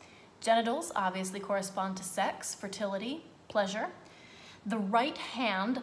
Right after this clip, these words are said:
and it's specifically, um, the, the hand that is right facing you, so it would be the candle's actual left hand,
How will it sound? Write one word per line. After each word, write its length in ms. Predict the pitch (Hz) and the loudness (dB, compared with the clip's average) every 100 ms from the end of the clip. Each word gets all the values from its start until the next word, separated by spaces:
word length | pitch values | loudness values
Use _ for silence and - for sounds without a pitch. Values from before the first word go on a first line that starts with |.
| - - | -6 -6
and 120 | 202 | -4
it's 120 | 196 | -4
specifically, 960 | - - - 240 233 262 262 233 202 196 | -6 -8 -8 -6 -4 -4 -4 -4 -4 -2
um, 380 | 185 180 175 165 | 0 0 -2 -6
the, 220 | 190 185 185 | -2 -2 -2
the 80 | 190 | -6
hand 300 | 190 220 214 | -6 -2 -2
that 80 | 196 | -2
is 120 | 185 | -4
right 360 | 175 180 196 196 | -2 -2 -2 -4
facing 420 | - 190 190 180 | -6 -6 -4 -4
you, 220 | 170 165 | -4 -4
so 140 | - 160 | -6 -8
it 20 | |
would 80 | 180 | -6
be 80 | |
the 80 | 185 | -8
candle's 420 | - 214 214 190 | -6 -4 -2 -2
actual 380 | 185 185 - 165 160 | -2 -2 -4 -8 -6
left 300 | 160 170 - | -4 -4 -8
hand, 460 | 214 202 214 233 | -8 -6 -4 -6